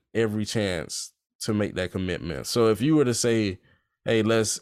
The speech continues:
exit fifteen minutes before," or shit, thirty minutes into, and I, it's like, I would understand because, again, grief is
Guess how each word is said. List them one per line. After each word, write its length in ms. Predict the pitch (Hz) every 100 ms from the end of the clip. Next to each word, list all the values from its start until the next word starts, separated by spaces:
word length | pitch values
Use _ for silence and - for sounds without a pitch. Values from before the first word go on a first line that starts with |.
| -
exit 520 | 120 - 127 - -
fifteen 640 | - 135 127 143 131 127
minutes 500 | 127 120 117 - -
before," 680 | 101 110 101 135 139 139 135
or 200 | 131 131
shit, 300 | 123 135 98
thirty 220 | 131 135
minutes 340 | 135 131 123
into, 420 | 80 127 117 160 143
and 100 | 127
I, 120 | 127 - - - -
it's 140 | 120
like, 160 | 120 113
I 120 | 80
would 180 | 123 117
understand 560 | 104 110 104 117 120 110
because, 640 | 110 - 113 104 101 - _ _ _ _ _ _ -
again, 460 | 98 120 139 135
grief 380 | 104 120 170 170
is 260 | 131 123 92